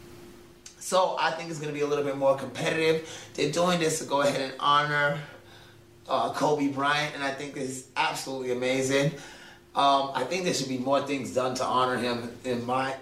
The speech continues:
in my opinion. One of those things that I would go ahead and honor him by would be, uh, changing the game of twenty-one to no longer call it twenty-one. Make it, make it be Kobe. You know, it'll be a twenty-four point game.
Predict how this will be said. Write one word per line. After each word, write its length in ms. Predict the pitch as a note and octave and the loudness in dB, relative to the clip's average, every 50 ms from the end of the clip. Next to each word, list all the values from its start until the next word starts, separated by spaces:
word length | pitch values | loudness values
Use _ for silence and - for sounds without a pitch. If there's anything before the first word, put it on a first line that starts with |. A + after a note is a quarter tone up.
| - | -8
in 120 | C#3 B2+ B2+ | -6 -4 -2
my 180 | C3+ D3+ E3+ D#3 | 0 0 0 -2
opinion. 540 | C#3 - - A#2 A2+ G#2 G2 G2 G#2 A2 - - - - - - - - - | -4 -6 -8 -10 -12 -12 -14 -14 -16 -16 -18 -18 -20 -20 -20 -20 -20 -8 -2
One 200 | C#3 D#3 E3 E3+ | 0 2 2 4
of 40 | |
those 260 | D#3+ D3+ D3 C#3+ C#3 C3+ | 4 4 4 2 2 0
things 280 | - C#3 C#3 B2+ A2+ B2 | -2 -4 -4 -2 0 0
that 160 | - - - | 0 2 2
I 220 | B2 C#3+ D3 D3+ | 2 2 2 2
would 100 | D#3+ C#3+ | 0 2
go 120 | C3 C3 C3+ | 2 2 2
ahead 220 | B2 B2 B2+ B2+ | 2 0 -2 -2
and 100 | B2+ B2 | -2 -2
honor 260 | B2 C3 C3 B2+ B2+ | 0 0 0 0 -2
him 240 | A#2+ B2 C3+ C3 C3 | -4 -4 -4 -4 0
by 320 | B2+ B2+ C3 C3 C3+ C3+ C3 | 2 4 4 6 6 6 4
would 280 | B2+ B2+ B2+ B2 A#2 | 2 0 -2 -4 -4
be, 300 | A2+ A#2+ B2 B2 B2 A#2+ A#2 | -6 -6 -6 -2 -2 0 0
uh, 460 | A2+ A2+ A2+ A2+ G#2+ G#2+ - C3+ - - - - - - - - - - - - - - - - - - - - - | 2 2 2 2 2 2 0 0 0 -2 -4 -6 -10 -12 -14 -14 -14 -14 -14 -16 -16 -18 -18 -20 -20 -20 -20 -16 -4
changing 480 | - - - - G3+ G3+ F3+ F#3 F#3 F#3 | 0 0 2 2 0 0 -2 -2 -2 -2
the 60 | E3+ | -2
game 300 | C#3 D3+ D#3 D#3 D#3 D3+ | 0 0 0 2 0 0
of 120 | C#3 C#3 - | -2 -4 -4
twenty-one 540 | - C#3 C3 C3 C3+ B2+ A#2+ A#2+ A#2 - - - - - - - - - - A#2 A2+ - | -4 -2 -2 -2 -2 -2 0 -2 -2 -4 -6 -10 -16 -20 -20 -20 -20 -20 -18 -16 -10 -8
to 140 | - C#3 C#3 | -6 -6 -4
no 220 | C#3 D3 D3+ D#3 | -2 0 0 0
longer 260 | D#3 D#3 D3+ D3 C#3+ | 0 0 -2 -2 -2
call 160 | C#3 D3 D3 C#3 | 0 2 2 2
it 100 | C3+ - | 2 0
twenty-one. 460 | - C#3+ C3+ C3 C3 B2+ - A2+ A#2+ | -2 -6 -4 -2 -2 -2 -4 -2 0
Make 220 | - - E3+ - | 0 0 0 0
it, 220 | F3 E3 - - - - - - - - | -2 -4 -6 -10 -14 -16 -20 -18 -12 -2
make 260 | B2 D#3 F#3 F#3 F#3+ | 0 0 0 2 2
it 200 | G3 F#3 - - | 0 0 2 2
be 200 | F3 E3+ E3 E3 | 0 0 0 0
Kobe. 540 | - - E3 E3 E3 - B2 B2+ C#3 - - - - - - - - - - - | 2 4 4 4 4 4 0 -2 -4 -4 -6 -8 -14 -20 -20 -20 -20 -20 -12 -8
You 120 | B2+ B2+ | -6 -2
know, 400 | C3 C#3 C#3+ D3 D3+ D#3+ - - - - | 0 2 4 4 2 2 -2 -6 -6 -6
it'll 140 | C3+ C#3+ C#3+ | -4 -4 -2
be 80 | C#3+ | -2
a 80 | C#3 C3+ | -4 -4
twenty-four 560 | - - D#3+ E3 F3+ G3 E3+ - F3+ F3 E3+ | 0 0 0 0 0 -2 0 0 2 2 2
point 320 | D#3 D#3 D3+ D3 D3 C#3 C#3 | 2 0 0 0 0 0 0
game. 400 | C3+ C3 B2+ B2+ B2+ B2 - | 2 2 2 2 0 -4 -8